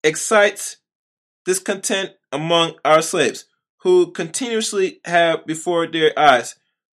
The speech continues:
persons of the same color, many of whom they have known in slavery, and with all of whom they associate on terms of equality, free from the controls of master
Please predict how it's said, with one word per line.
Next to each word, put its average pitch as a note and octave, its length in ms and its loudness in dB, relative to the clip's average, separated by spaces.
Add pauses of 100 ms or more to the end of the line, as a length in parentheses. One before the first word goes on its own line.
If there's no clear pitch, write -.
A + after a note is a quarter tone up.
(200)
persons A3 520 0
of E3+ 260 -2
the E3 100 -2
same F#3 500 -4 (140)
color, D#3 460 -2 (300)
many F3+ 380 -2
of D#3+ 220 -4
whom F3 320 -4
they D#3+ 380 0 (160)
have D#3+ 260 0
known D#3+ 360 0
in C#3 120 -4
slavery, D#3 720 -2
and C3+ 220 -2
with C3+ 260 -2
all E3 400 0
of C#3 220 -4
whom D3+ 360 -4 (420)
they D3 160 4
associate E3 800 -4 (160)
on C#3 220 -4
terms D3+ 500 -6 (180)
of B2+ 200 -4
equality, D3+ 600 -2 (300)
free G3 380 -2
from F3 520 -4 (100)
the D3 80 -12
controls D#3 680 -2 (140)
of C3+ 160 0
master D#3 680 -2